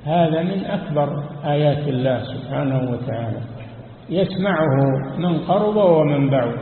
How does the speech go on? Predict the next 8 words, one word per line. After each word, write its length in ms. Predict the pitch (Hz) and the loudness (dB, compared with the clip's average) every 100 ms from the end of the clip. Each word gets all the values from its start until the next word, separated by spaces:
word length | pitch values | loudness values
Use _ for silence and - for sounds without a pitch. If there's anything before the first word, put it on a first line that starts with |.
| - - - - - - - - - - - - - - - - - | -10 -10 -12 -14 -16 -18 -20 -20 -20 -20 -20 -20 -20 -20 -20 -20 -12
وحتى 480 | 120 175 208 - 165 | -6 -2 0 2 0
صار 360 | 185 190 175 165 | 2 2 2 2
الآن 420 | 175 196 190 143 | 0 -2 -2 0
في 60 | |
وسائل 560 | 185 175 165 175 156 147 | 2 2 2 4 4 4
الإعلام، 520 | 151 143 143 135 127 | 2 0 0 0 -2
في 120 | - | -2
الإذاعات 840 | 170 170 160 156 147 139 139 139 | -2 0 0 2 4 2 0 0